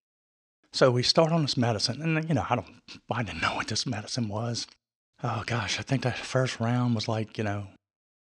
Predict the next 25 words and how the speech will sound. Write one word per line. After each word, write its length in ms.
uh, 180
infusions, 720
like, 220
like 200
a, 140
you 40
know, 100
four-hour 500
infusion 640
every 240
day 240
for 180
five 380
days. 460
And 200
I 60
couldn't 280
tell 200
you 60
the 100
dose. 320
I'd 80
have 200
to 200
really 320